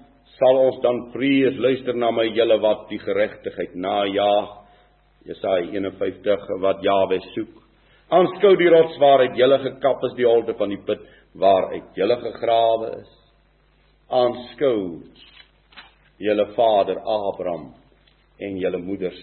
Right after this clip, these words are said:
Sara." Vers sewe, ekskuus tog, vers vyf van Jesaja drieënvyftig. "Hy is ter wille van ons oortredinge deurboor, ter wille van ons ongeregtighede is hy verbrysel.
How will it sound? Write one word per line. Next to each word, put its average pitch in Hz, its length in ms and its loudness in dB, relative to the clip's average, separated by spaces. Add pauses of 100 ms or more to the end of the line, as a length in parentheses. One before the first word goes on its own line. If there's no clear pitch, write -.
(140)
Sara." 90 540 -6 (1400)
Vers 85 340 -6
sewe, 101 320 -2 (280)
ekskuus 113 260 -12
tog, 98 200 -4
vers 92 300 -4
vyf 113 220 -4
van 104 140 -6
Jesaja 98 500 -2
drieënvyftig. 107 680 -6 (420)
"Hy 107 200 0
is 110 120 -4
ter 104 160 -4
wille 131 320 6
van 135 140 4
ons 139 280 4
oortredinge 165 800 2
deurboor, 151 580 4
ter 127 140 2
wille 123 240 6
van 117 140 2
ons 117 200 -2
ongeregtighede 131 1080 0
is 98 60 -6
hy 107 120 -4
verbrysel. 98 600 -2